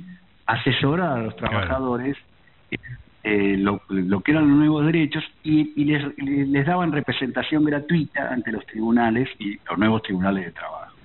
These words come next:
Speaker 1: Entonces esto fue fundamental porque fue hacer llegar,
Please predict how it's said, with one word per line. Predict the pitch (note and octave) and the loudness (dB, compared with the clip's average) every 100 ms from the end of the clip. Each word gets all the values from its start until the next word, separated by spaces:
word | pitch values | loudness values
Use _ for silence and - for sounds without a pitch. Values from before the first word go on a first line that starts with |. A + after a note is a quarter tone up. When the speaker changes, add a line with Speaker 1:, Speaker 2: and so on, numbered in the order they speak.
| - - - - - _ | -20 -20 -20 -20 -20 _
Speaker 1:
Entonces | F3+ C#4 C#4 B3+ | 0 4 4 4
esto | A#3 | 2
fue | - F#3+ | 0 0
fundamental | G3 F3 - F3+ G3+ D3 - | 2 2 0 -2 0 -2 -6
porque | B2+ _ - A#2+ A#2+ B2 - | -14 _ -16 -14 -12 -16 -14
fue | F#3 | -2
hacer | E3+ D#3+ F3+ | -2 -2 -8
llegar, | D#3+ D#3 D3+ F#3 G3+ E3 | -4 -2 0 0 -2 -6